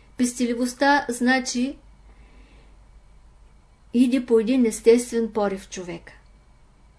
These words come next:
а икономията лежи на умствена основа. Има много недъзи, от които вие, младите, трябва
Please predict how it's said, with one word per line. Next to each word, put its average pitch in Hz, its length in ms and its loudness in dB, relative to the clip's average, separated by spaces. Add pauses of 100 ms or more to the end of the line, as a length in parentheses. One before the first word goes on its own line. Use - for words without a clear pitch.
а 214 80 0
икономията 247 960 0 (500)
лежи 226 560 0 (160)
на 214 340 -6
умствена 202 640 -8
основа. 165 380 -16 (1800)
Има 226 400 0
много 233 320 0
недъзи, 233 500 0
от 208 140 -4
които 226 360 -8
вие, 233 260 0
младите, 214 540 -4
трябва 208 420 -6